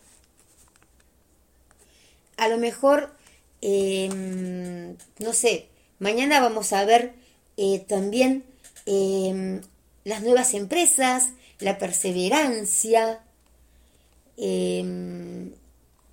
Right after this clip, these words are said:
el, el arcángel Y Nataniel te promete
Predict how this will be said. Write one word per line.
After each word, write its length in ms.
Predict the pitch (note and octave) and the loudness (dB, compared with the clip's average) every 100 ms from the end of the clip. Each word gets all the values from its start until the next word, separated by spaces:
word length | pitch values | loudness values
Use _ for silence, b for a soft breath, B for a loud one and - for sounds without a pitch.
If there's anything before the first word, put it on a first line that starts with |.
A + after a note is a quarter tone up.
| _ _ _ _ _ _ _ _ _ _ _ - | _ _ _ _ _ _ _ _ _ _ _ -8
el, 280 | C4+ C#4 C4+ | -4 -2 0
el 180 | C#4 | 2
arcángel 840 | C#4+ C4+ - F#4+ F#4+ F#4+ F4 C4 - _ | 2 0 0 0 2 2 2 0 -10 _
Y 80 | A3 | -8
Nataniel 580 | A3+ A#3+ B3 B3+ E4 C#4+ | -6 -4 0 2 2 0
te 120 | C#4 | -2
promete 680 | G3+ G#3 B3 B3+ C#4+ G3+ | -2 -2 -2 -2 -2 -2